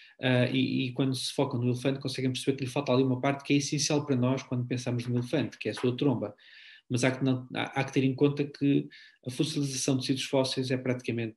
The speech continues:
de tecidos fósseis, de, de tecidos, de tecidos moles, é praticamente inexistente no registro fóssil.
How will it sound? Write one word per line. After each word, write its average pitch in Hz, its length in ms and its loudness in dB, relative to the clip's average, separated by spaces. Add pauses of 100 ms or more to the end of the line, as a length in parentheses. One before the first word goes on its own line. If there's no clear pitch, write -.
de 120 180 -12
tecidos - 260 -12
fósseis, 107 400 -10
de, 120 140 2
de 123 260 -2
tecidos, 123 680 0
de 120 120 -14
tecidos 117 380 -4
moles, 127 360 0 (360)
é 123 80 2
praticamente 131 560 2
inexistente 131 480 0
no 123 80 -2
registro 107 300 -6
fóssil. - 300 -10